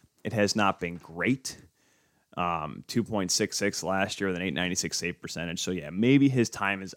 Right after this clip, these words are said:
up with Washington or with at least a chance of making the N H L. You never know. Obviously, anything can happen. And, you know, if this Samsonov injury is more than just day-to-day, he may get a call-up. But at the same token, I've seen more of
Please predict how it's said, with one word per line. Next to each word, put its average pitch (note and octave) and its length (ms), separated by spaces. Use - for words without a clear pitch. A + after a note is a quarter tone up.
up F2+ 260
with F#2 240
Washington F2+ 540
or D#2 160
with F2 200
at F2 80
least F#2 220
a F2+ 60
chance F#2 380
of F2+ 60
making F2 260
the E2+ 100
N E2+ 80
H D#2+ 220
L. E2 320
You B2+ 160
never D3+ 240
know. E2 160
Obviously, A#2+ 500
anything G#2+ 300
can G2+ 140
happen. F#2+ 360
And, G2 180
you - 80
know, F#2 140
if F2 100
this A#2+ 160
Samsonov A2 560
injury G#2+ 440
is F2+ 120
more G#2+ 320
than F#2+ 120
just F#2+ 200
day-to-day, G2 600
he D#3+ 200
may D3+ 260
get C#3 180
a G2+ 60
call-up. D2+ 500
But D#3 80
at E3 60
the - 60
same D3 200
token, C3 380
I've A#2 120
seen B2+ 180
more A2+ 300
of F#2+ 220